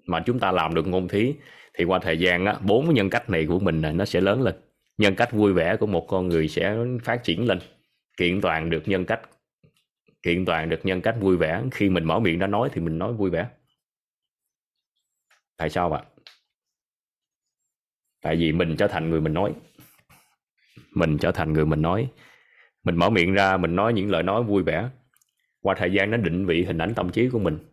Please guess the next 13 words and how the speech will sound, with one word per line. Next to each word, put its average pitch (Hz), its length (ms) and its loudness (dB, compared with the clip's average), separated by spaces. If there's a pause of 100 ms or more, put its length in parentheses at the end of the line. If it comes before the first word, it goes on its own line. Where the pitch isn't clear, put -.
(220)
xác - 220 -4
lập 82 160 -2
hình 87 140 -2
ảnh 104 180 -2
tâm 92 160 -2
trí. 120 240 0 (540)
Mình 92 120 0
thấy 123 200 0
mình 113 140 2
là 87 140 0
người 90 220 2
vui 104 200 4
vẻ. 104 220 2